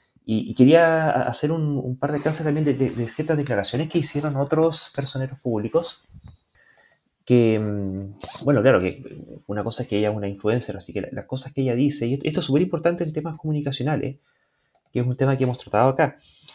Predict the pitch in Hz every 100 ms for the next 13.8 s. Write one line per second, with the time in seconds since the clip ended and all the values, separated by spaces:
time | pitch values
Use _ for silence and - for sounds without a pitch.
0 | _ _ - 123 - 131 - 120 117 120
1 | 139 165 156 143 127 - 151 156 - 151
2 | 156 - 113 113 139 156 139 139 151 147
3 | 147 139 127 120 - 143 165 - 131 156
4 | 175 156 156 151 143 151 147 87 - -
5 | 117 - 110 - - - 202 254 135 117
6 | - 139 143 131 - 139 120 135 170 160
7 | 151 123 117 135 135 127 117 - 143 160
8 | 151 131 127 127 127 131 120 113 135 -
9 | - 131 147 _ _ _ _ _ _ -
10 | 135 131 131 - _ 113 - 127 143 131
11 | 117 113 120 135 123 143 - 110 101 110
12 | 143 143 117 95 143 - _ _ _ _
13 | _ _ - 123 120 147 147 -